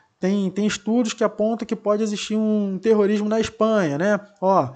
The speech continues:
um terrorismo na França, um terrorismo na Itália. Então, essa organização aqui é a que fica atenta, é ela que fica estudando, é ela que fica colhendo as informações pra saber, por exemplo,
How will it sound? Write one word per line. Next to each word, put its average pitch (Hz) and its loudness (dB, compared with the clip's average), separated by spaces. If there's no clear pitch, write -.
um - -18
terrorismo 202 2
na 226 -2
França, 220 4
um 165 -6
terrorismo 202 0
na 214 0
Itália. 214 2
Então, 196 -2
essa 269 2
organização 202 2
aqui 247 0
é 196 2
a 214 4
que 214 -8
fica 214 -4
atenta, 190 -2
é 170 4
ela 202 2
que 214 -12
fica 208 -10
estudando, 185 0
é 180 0
ela 214 0
que 214 -10
fica 214 -8
colhendo 214 2
as 208 0
informações 202 -4
pra 208 -8
saber, 196 -2
por 196 -4
exemplo, 208 0